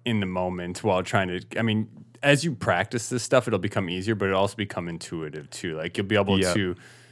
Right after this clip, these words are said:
Speaker 1: kind of determine these things by just looking at it and studying it a lot on your free time. So if you're taking hands and studying them, when you come find yourself in the moment, uh, trying to figure out the math,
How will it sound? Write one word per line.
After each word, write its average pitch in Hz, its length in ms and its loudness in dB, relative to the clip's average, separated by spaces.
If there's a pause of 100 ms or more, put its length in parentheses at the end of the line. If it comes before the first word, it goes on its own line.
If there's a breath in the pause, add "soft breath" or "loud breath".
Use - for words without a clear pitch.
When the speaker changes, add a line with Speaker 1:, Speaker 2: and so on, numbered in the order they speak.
(240 loud breath)
Speaker 1:
kind 110 180 4
of 104 400 -8
determine 110 480 2
these 98 180 -2
things 95 280 -2
by 87 180 0
just 90 320 -4
looking 92 320 -4
at 85 140 -2
it 85 40 -4
and 87 120 -6
studying 90 420 -4
it 82 120 -6
a 82 40 -2
lot 82 260 -2
on 85 140 -6
your 78 120 -8
free 87 280 -6
time. 78 300 -10
So 107 140 -2
if 98 100 -2
you're 101 80 -8
taking 95 300 -2
hands 87 260 -4
and 87 80 -10
studying 95 380 -2
them, 107 180 -2 (260 loud breath)
when 120 140 4
you 107 80 4
come 117 320 0
find 104 260 2
yourself 107 320 2
in 127 160 4
the 117 80 6
moment, 92 600 0
uh, 95 160 2
trying 104 220 0
to 92 40 -2
figure 98 300 2
out 90 100 2
the 95 60 -6
math, 90 340 -4